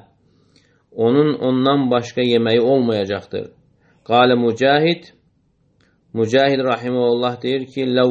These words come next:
vaqa'at qatratun minha fil ardi la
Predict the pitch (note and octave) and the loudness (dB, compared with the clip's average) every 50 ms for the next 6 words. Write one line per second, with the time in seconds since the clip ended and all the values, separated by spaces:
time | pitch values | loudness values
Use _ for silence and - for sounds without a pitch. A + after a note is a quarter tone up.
0 | A#2 A#2 C3+ C#3+ C#3 - C#3 C3 B2+ C3 C3 C3 - - - C3 B2+ - C3+ B2+ | 2 2 0 0 0 0 0 0 2 2 0 -2 -4 -4 -4 -4 -2 -2 -2 -2
1 | C3+ C3 C3+ - C#3 C#3 D3 D#3 D#3 D3 C3 B2 A#2 G#2+ G2 - - - _ _ | -2 -2 -2 -4 -2 -2 -2 0 0 0 0 2 0 0 0 -2 -6 -10 _ _
2 | _ _ _ _ _ _ _ _ - B2+ B2 B2 - - B2 C#3 D3 D3+ D3 C#3 | _ _ _ _ _ _ _ _ -4 -2 -2 -2 -2 0 2 4 4 4 2 2
3 | C#3 D#3+ E3 E3 - - - - A2 A2 A#2 A#2 | 0 -2 -2 -2 -4 -8 -12 -10 -8 -4 -4 -2